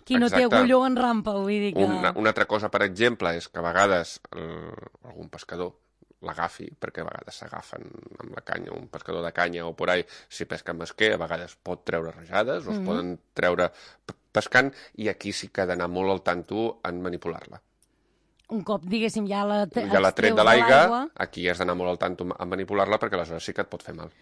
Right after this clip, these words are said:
Speaker 1: I aquí és on hem de tenir aquests coneixements que tu, Sergi, ens portes setmana a setmana per precisament evitar-nos enrampades o fins i tot, doncs, com
Speaker 2: Ah,
Speaker 1: parlaves
Speaker 2: clavar
Speaker 1: de
Speaker 2: l'agulló, eh?
Speaker 1: Exacte, aquest
Speaker 2: Això
Speaker 1: agulló
Speaker 2: és el
Speaker 1: que
Speaker 2: més
Speaker 1: més
Speaker 2: perillós.
Speaker 1: deies que ja té la, la seva tècnica perquè després no el puguis extreure.
Speaker 2: Tenim el cas d'aquell del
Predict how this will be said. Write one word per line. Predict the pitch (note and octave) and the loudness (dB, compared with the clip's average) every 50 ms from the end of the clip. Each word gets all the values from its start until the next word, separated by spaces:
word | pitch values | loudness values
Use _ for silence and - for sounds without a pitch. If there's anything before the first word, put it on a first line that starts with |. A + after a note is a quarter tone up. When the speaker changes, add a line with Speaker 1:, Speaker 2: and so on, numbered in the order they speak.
| _ _ _ | _ _ _
Speaker 1:
I | G3+ A3 | -6 -4
aquí | F3+ E3 A#3 | -2 -2 -2
és | A3+ F#3+ | 0 0
on | A#3+ B3 B3+ | 0 2 2
hem | B3 A#3+ | 0 0
de | A#3+ B3 | 0 0
tenir | G3 B3 B3 B3+ - | 0 0 -2 0 0
aquests | C#4+ C4+ - - | 0 -2 -2 -2
coneixements | - C#4 C#4 C4+ - - C#4 C4 B3+ B3+ C4 - | 0 0 2 2 2 2 2 2 2 2 0 -2
que | - C4 C4 C4 | -2 -2 -2 -2
tu, | - C4 | -2 -4
Sergi, | A#3 - B3+ B3 G#3 G3 C4 C4+ | -2 0 0 0 0 0 0 0
ens | B3+ A#3 - - | 0 -2 -2 0
portes | B3+ B3 - - A#3+ - | -2 0 0 -2 -4 -2
setmana | B3 B3 A#3+ A#3+ A#3+ B3 | -2 -4 -2 -4 -4 -4
a | |
setmana | - - B3+ C4 C4 C4 C4+ D4 - - - - - _ _ | -4 -2 -2 0 0 0 0 -2 -6 -10 -20 -20 -20 _ _
per | - B3 B3+ B3 G3 | -2 0 0 0 0
precisament | F#3 C4+ B3+ G3 C4 A#3+ A#3+ A#3 A#3 A#3 B3 B3+ B3+ | -2 -4 -2 -2 0 0 0 2 2 2 0 0 0
evitar-nos | A#3+ B3 G3+ A#3 - A#3 G#3+ A3+ A3 A#3+ B3+ C4 B3 - - _ _ - | 0 0 0 0 2 2 2 4 4 4 2 2 0 -4 -12 _ _ -8
enrampades | - G3+ F#3+ G#3 A#3 A#3 F#3+ - C4+ C4 C4+ C4 C#4 C#4+ D4+ D#4+ - - - - - _ | -6 -4 -2 0 -2 0 0 2 2 2 2 2 2 2 2 0 -2 -6 -12 -20 -20 _
o | - A3 G#3 G3 | -2 0 0 0
fins | F3+ A#3 B3+ A#3+ F#3+ | 0 0 -2 0 0
i | G#3+ A3 | -2 -2
tot, | - A3 A3 | -2 -2 0
doncs, | F#3+ C4 C4 A#3 - | 0 0 0 -2 -2
com | - A3 G#3+ | -4 -4 -2
Speaker 2:
Ah, | F#3+ | -2
Speaker 1:
parlaves | - G3+ F#3 G3+ G3+ G3 G#3+ - F#2 | -2 -2 0 0 2 4 4 6 8
Speaker 2:
clavar | F2+ F#2 G2 | 8 8 8
Speaker 1:
de | G2+ | 6
Speaker 2:
l'agulló, | G2 F#2+ F#2 F#2 G#2 F#2+ E2 | 6 4 2 2 2 0 0
eh? | - | 0
Speaker 1:
Exacte, | - G3+ F#3+ D#3+ E3+ G3 G#3 F#3+ - C4+ | -2 -2 -2 -2 -4 -4 -4 -2 -2 -4
aquest | G3 G3 G#3+ - - | -2 -2 -4 -4 -4
Speaker 2:
Això | A3 | -4
Speaker 1:
agulló | F#3 G#3+ A3 A#3 | -2 0 0 0
Speaker 2:
és | A3+ | 0
el | - | 2
Speaker 1:
que | B3+ | 0
Speaker 2:
més | A#3+ A#3 | 0 2
Speaker 1:
més | A#3 A#3 F#3+ | 0 0 0
Speaker 2:
perillós. | - - A#3 A#3 | 0 0 0 0
Speaker 1:
deies | A#3+ C4 B3+ - | 0 -2 -2 -2
que | - A#3+ A3 | -4 -2 -2
ja | A3 A3 G#3+ | -2 -2 -2
té | - A#3 A#3+ A#3+ A3+ | 0 0 0 0 -2
la, | G#3 A3 G#3+ G#3 | -4 -4 -2 -2
la | G3+ G#3 G#3+ | -2 -4 -4
seva | - - A3+ G3+ A3+ A3+ A3 | -4 -4 -2 0 0 0 0
tècnica | - - B3+ A#3 A3+ A#3+ B3 B3+ | -2 -2 -2 -2 -2 -2 -4 -4
perquè | G#3+ - B3 - - G#3 | -4 -4 -4 -4 -4 -4
després | G#3 F#3 - - G3 | -4 -4 -4 -4 -4
no | A#3+ B3 | -4 -4
el | B3 G3 | -4 -4
puguis | - - G3+ G3+ G3+ E3+ | -6 -6 -6 -4 -4 -4
extreure. | F#3+ F#3+ - - - C#4 C4 B3 G#3+ F#3 F#3 | -6 -8 -8 -10 -6 -4 -4 -2 -2 0 0
Speaker 2:
Tenim | F#3 F2 F2 - - | 0 0 2 0 0
el | F2 F2 - | -2 -2 0
cas | - E2+ F2 E2 D#2 | 0 0 0 0 -2
d'aquell | E2+ - - E2+ E2+ E2 | -8 -6 -4 -6 -4 -4
del | F2 E2+ E2 E2 E2 | -4 -6 -6 -8 -10